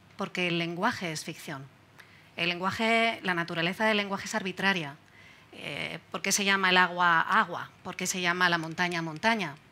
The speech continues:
Se llama así y se podría haber llamado de otra forma completamente distinta.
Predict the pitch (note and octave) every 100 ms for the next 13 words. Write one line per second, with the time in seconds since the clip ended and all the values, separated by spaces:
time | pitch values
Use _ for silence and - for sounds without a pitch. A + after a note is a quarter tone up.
0 | - - - - F3 F#3 G3 A#3+ B3+ A#3+
1 | E3+ D#3+ E3 E3+ E3+ F3 F3+ F#3 - -
2 | F#3 F3+ F3+ F3+ F3+ F3 E3+ E3+ E3+ E3+
3 | E3+ D#3+ - E3+ E3 D3+